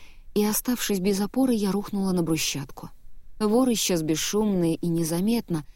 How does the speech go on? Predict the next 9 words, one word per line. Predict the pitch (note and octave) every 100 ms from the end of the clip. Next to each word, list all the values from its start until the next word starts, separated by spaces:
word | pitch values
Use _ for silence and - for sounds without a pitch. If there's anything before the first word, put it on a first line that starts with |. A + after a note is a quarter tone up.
| - -
так | G#3+ A3
же, | F#3+
как | F#3 F3+
появился. | - E3 D3+ C#3+ C3+ - D3+ - - - - - - - - -
Кое-как | G#3+ G3+ - G#3 F#3
дотянувшись | E3 - E3+ F3 D#3 D#3 D3
до | E3
отброшенной | D#3+ E3 E3 - D3+ D3
сумки, | C#3 G3 G3+ F#3 F3